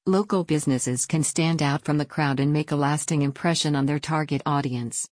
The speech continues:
Black check mark, how Enfuego Media helps auto repair shops thrive. One. Say goodbye to paid ads.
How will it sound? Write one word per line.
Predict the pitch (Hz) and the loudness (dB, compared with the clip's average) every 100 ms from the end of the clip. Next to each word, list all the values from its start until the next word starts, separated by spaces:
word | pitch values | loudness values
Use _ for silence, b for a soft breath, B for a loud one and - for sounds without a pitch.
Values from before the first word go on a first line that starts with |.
| _ _ | _ _
Black | 190 190 202 | 2 2 0
check | 190 175 165 | -2 0 2
mark, | 151 135 120 - _ - | 2 2 -2 -12 _ -4
how | 175 175 | 0 2
Enfuego | 170 - 165 165 160 156 | 2 0 0 0 0 2
Media | 156 156 135 | 2 2 2
helps | 135 147 - 156 | 0 -2 -2 0
auto | 156 156 | 0 0
repair | 135 143 156 165 143 | 0 -2 0 0 0
shops | - 151 - - | 0 0 -2 -6
thrive. | 156 147 131 127 - _ _ - | -2 -2 -2 -4 -10 _ _ -6
One. | 151 156 135 131 147 _ _ _ - | 2 2 2 -2 -8 _ _ _ -6
Say | - 165 | 0 2
goodbye | 165 135 147 147 | 0 -2 0 0
to | 151 | -2
paid | - 156 151 | -2 0 0
ads. | 127 117 - - | -2 -4 -6 -10